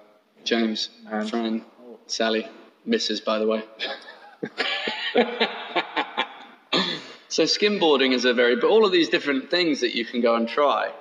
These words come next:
Speaker 2: Just walking your dog. Try that. Throw the ball for your dog.
Speaker 1: Yeah, yeah, yeah. But I, I think
Speaker 2: Chase the dog.
Speaker 1: I'm a bit of a hypocrite, to be fair, because there are activities like yoga and Pilates that,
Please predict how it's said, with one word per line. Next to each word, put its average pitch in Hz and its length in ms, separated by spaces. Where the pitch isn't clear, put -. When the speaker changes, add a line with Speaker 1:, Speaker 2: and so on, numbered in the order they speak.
Speaker 2:
Just 190 120
walking 202 240
your 135 80
dog. 165 320
Try 170 180
that. 170 340
Throw 175 160
the 160 80
ball 165 180
for 160 120
your 147 80
dog. 151 240
Speaker 1:
Yeah, 113 280
yeah, 113 220
yeah. 113 180
But 135 120
I, 135 180
I 139 40
think 170 240
Speaker 2:
Chase 160 160
the 120 100
dog. 117 140
Speaker 1:
I'm 156 160
a 156 60
bit 165 160
of 131 100
a 123 40
hypocrite, 123 460
to - 100
be 110 120
fair, 113 280
because 110 320
there 120 200
are 117 200
activities 113 640
like 110 240
yoga 110 500
and 107 140
Pilates 107 840
that, 110 180